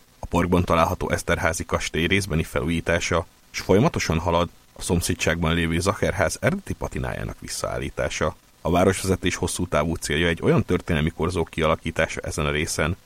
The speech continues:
ami méltán idézheti fel a garamenti kisváros hajdani dicsőfényét. Olvasható a közleményben.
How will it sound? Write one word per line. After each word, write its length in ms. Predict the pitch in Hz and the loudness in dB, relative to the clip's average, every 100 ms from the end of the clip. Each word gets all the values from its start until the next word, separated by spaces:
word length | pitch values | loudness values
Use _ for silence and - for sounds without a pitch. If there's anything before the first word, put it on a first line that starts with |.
| _ - | _ 2
ami 160 | 95 | 4
méltán 340 | 92 160 - 82 | 6 6 4 0
idézheti 480 | 87 82 - - 82 | 0 0 -2 -6 -6
fel 320 | - 82 85 | 0 0 0
a 80 | 85 | 2
garamenti 500 | 92 98 82 85 - | 4 6 4 2 -2
kisváros 500 | - - 78 80 - | -6 -2 0 -2 -2
hajdani 320 | 127 196 92 | -2 0 0
dicsőfényét. 880 | 85 - - - - 57 60 78 - - _ _ | 0 -4 -8 -8 -6 -4 -4 -6 -8 -20 _ _
Olvasható 520 | 90 143 - 90 73 | 2 2 2 -2 -2
a 100 | - | -4
közleményben. 760 | - - 78 85 80 82 85 | -8 -8 -6 -4 -2 0 -2